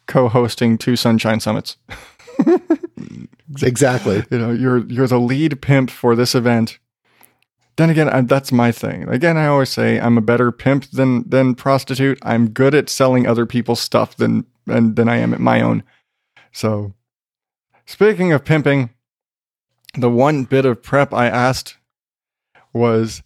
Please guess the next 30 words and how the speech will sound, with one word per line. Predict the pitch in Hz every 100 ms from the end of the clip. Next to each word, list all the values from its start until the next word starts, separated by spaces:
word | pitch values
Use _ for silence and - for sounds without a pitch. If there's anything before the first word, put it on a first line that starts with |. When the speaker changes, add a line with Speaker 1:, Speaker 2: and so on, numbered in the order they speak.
| _ _ _
Speaker 1:
for | 123 120
you | 170 226
to | - 170
have | 156 147 135 117 -
a | 131
recommendation, | 127 131 135 127 120 123 117 117 113
aside | 131 214 214
from, | - 180 151
unless | 143 151 175 -
you | 175
wanna | 196 196
go | 185 208
with, | 170
"Oh | - 147
No | 135 131
Lit | -
Class," | - 131 -
which | 131
is | 120
perfectly | 139 120 120
fine | 127 123 120
since | 123 131
we |
just | 120 120 -
totally | 127 123 120
name | 117 117
dropped | 117 120 120
them | 120 117 -
out | 120 117
of | 113